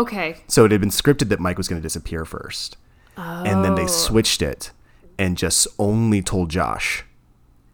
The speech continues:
Speaker 2: to just, like, fuck off in the middle of the night. And so Heather and Mike, the actors, thought that that was gonna be the end of the movie.
Speaker 1: Oh.
Speaker 2: And they were like, so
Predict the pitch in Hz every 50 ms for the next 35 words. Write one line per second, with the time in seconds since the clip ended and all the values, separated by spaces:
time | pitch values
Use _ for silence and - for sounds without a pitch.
0 | _ _ _ - - - 85 87 82 - - 69 - - - - 76 - - 62
1 | - - 80 78 76 73 - - - - - - - - - - - - - -
2 | - - 107 98 - - 101 92 90 87 85 80 78 104 120 120 117 101 90 90
3 | 90 107 110 98 85 76 - - - - - 101 87 76 98 113 120 - - -
4 | 71 - - - - - - - - - - - 101 90 - 92 101 82 - -
5 | 90 80 - 90 90 - 95 90 80 85 82 82 80 76 76 78 78 80 80 80
6 | 82 82 73 - - - - - - - - - - - _ _ _ - _ _
7 | _ _ _ 202 196 196 190 196 202 202 208 208 208 208 196 190 175 165 165 -
8 | - 180 185 - - - - - - - - 85 85 80 - - _ - 120 107
9 | 98 92 95 92 90 85 82 80 78 - - - _ - _ - - - - -
10 | - -